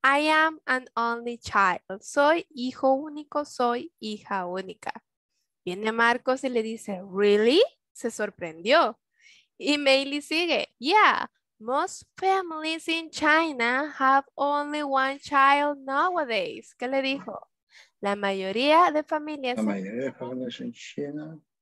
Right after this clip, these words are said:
Speaker 1: Ujú.
Speaker 2: tienen solamente un niño.
Speaker 1: En estos días, nowadays.
Speaker 2: Ah, nowadays.
Speaker 1: Eso.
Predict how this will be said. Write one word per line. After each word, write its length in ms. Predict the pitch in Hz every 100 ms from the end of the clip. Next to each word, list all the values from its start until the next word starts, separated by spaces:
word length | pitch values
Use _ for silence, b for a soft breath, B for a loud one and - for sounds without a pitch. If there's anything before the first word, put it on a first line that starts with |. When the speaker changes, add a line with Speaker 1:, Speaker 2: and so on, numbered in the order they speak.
| _ _ _
Speaker 1:
Ujú. 520 | 190 196 180 _ 175
Speaker 2:
tienen 260 | 175 135 139
solamente 840 | - 131 127 135 131 - 131 120 180 -
un 260 | 127 123 120
niño. 480 | 135 147 117 107 107 _ - - _ _ _ _ _ _ _ _ _ _ _ _ _ _ _
Speaker 1:
En 160 | 240 226
estos 420 | 190 196 220 220
días, 420 | 226 330 339 233 -
nowadays. 720 | 220 247 381 277 202 - - - -
Speaker 2:
Ah, 180 | - - _ _ -
nowadays. 680 | 127 139 117 101 - - - _ -
Speaker 1:
Eso. 800 | 190 233 - - 262 196 180